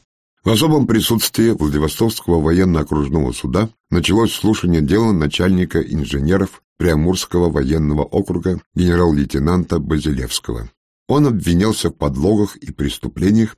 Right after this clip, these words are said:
по должности. Соучастником прокурор назвал подрядчика Сушкова.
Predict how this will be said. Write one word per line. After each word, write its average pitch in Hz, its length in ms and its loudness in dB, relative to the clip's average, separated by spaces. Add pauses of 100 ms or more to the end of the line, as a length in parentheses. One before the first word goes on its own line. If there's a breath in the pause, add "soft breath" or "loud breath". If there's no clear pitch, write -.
по 120 100 0
должности. 64 840 -2 (220)
Соучастником 113 800 0
прокурор 76 560 -2
назвал 71 600 -2 (260)
подрядчика 73 680 -4
Сушкова. - 680 -8